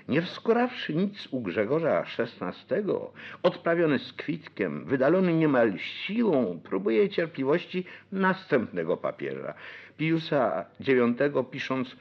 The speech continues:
„Poczujcie, Ojcze Święty, ogrom odpowiedzialności waszej. Naprawiajcie, Ojcze Święty, przeszłość waszą. Taką usługę naznaczyła mi wola Boża oddać świętości waszej”.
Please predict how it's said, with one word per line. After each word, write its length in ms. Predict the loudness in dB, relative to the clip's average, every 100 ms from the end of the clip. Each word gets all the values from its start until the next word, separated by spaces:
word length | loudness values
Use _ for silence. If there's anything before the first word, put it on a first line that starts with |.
| -20 -18 -20 -2
„Poczujcie, 800 | 4 4 6 6 6 4 2 6
Ojcze 420 | 8 6 2 -2
Święty, 720 | 0 2 4 4 2 0 2
ogrom 520 | 4 4 6 6 6 4
odpowiedzialności 1080 | 0 0 0 0 4 4 4 2 -2 -2 -2
waszej. 500 | -2 -6 -12 -14 -12 -16 -14 -8
Naprawiajcie, 1200 | 0 2 2 4 4 6 6 6 4 -4 2 6
Ojcze 420 | 8 6 4 0 0
Święty, 560 | 2 2 4 4 2
przeszłość 760 | 0 -2 0 0 -2 -4 -4 -6
waszą. 540 | -6 -6 -10 -12 -12 -14 -16 -16 -6
Taką 500 | 2 4 4 2 2
usługę 560 | 2 -2 2 2 4 2
naznaczyła 960 | 2 0 0 -2 -4 -6 0 4 4 4
mi 180 | 2
wola 320 | 4 4 4 4
Boża 400 | 4 2 2 2
oddać 440 | 0 0 -2 -2
świętości 680 | -6 -4 -2 -4 -6 -14 -14
waszej”. 460 | -14 -16 -20 -20